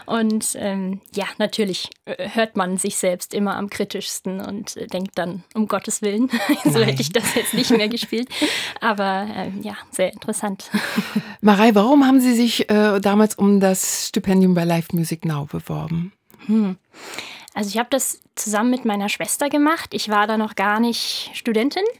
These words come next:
Speaker 1: Ich war noch in der Schule. Ich glaub, meine Schwester hatte grad angefangen zu studieren. Und, äh, wir haben eben über Kommilitonen von ihr davon gehört und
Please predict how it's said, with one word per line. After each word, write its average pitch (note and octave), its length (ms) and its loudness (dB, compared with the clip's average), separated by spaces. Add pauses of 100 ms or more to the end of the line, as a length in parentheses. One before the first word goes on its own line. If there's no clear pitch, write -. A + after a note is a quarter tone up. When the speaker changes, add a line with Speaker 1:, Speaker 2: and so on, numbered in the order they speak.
Speaker 1:
Ich - 80 -10
war G#3+ 140 0
noch A3+ 100 -4
in - 60 -10
der A3 80 -10
Schule. B3+ 260 -4
Ich C#4 80 -6
glaub, - 160 -8
meine G#3 140 -2
Schwester C4+ 420 0
hatte C4+ 180 -2
grad A3 200 -2
angefangen A3 480 -2
zu - 100 -6
studieren. A3 500 -2 (720)
Und, G#3+ 420 2
äh, G#3 240 2
wir G3+ 160 -2
haben G#3 200 2
eben G#3+ 200 0
über G#3 560 0
Kommilitonen A3+ 760 0 (180)
von A3+ 220 -2
ihr A#3 380 0
davon G#3+ 360 -2
gehört G3+ 560 -6
und G3+ 540 -4